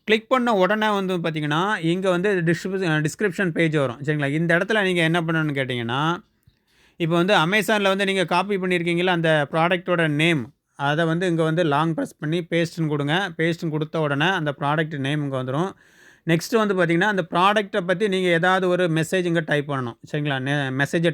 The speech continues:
டைப் பண்ணிருங்க. நெக்ஸ்ட்டு என்ன பண்ணணும்னு கேட்டிங்கன்னா, நீங்க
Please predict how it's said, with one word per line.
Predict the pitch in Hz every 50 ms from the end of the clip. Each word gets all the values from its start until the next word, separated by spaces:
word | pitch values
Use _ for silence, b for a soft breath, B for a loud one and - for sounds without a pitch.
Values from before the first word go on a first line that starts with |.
| 156 147
டைப் | 151 147 -
பண்ணிருங்க. | 160 151 143 127 127 139 175 214 214 _ b b b b b b b b b 160
நெக்ஸ்ட்டு | 175 165 - - - 254 220
என்ன | 208 208 208 190
பண்ணணும்னு | 196 190 190 185 170
கேட்டிங்கன்னா, | 170 160 151 156 151 143 143 151 170 190 208 220 214 175 165 175 _ _ 170 165
நீங்க | 160 160